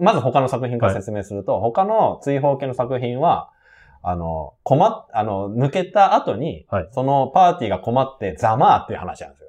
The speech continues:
Speaker 2: あ、そうですね。ざまあ系ですね、
Speaker 1: <laughs>
Speaker 2: 基本的に。
Speaker 1: ざまあ系。
Speaker 2: そうそうそう。
Speaker 1: ま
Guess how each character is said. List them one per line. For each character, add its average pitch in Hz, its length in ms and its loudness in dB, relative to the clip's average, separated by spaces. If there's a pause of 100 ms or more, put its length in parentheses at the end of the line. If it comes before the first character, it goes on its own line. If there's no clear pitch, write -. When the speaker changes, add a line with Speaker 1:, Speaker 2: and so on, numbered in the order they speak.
Speaker 2:
あ、 131 160 4
そ - 140 4
う 208 60 0
で 101 60 -2
す - 20 0
ね。 104 60 0
ざ 139 140 6
ま 175 160 4
あ 175 60 4
系 170 160 6
で 165 60 6
す 156 100 4
ね、 104 80 2
Speaker 1:
<laughs> - 0 -
Speaker 2:
基 - 0 -
本 165 220 8
的 127 100 6
に。 - 20 4
Speaker 1:
ざ 127 80 -2
ま - 0 -
あ - 20 2
系。 - 260 0
Speaker 2:
そ 143 260 4
う - 40 6
そ 180 140 6
う 170 60 6
そ - 60 -2 (520)
う。 - 40 -8
Speaker 1:
ま 98 180 -8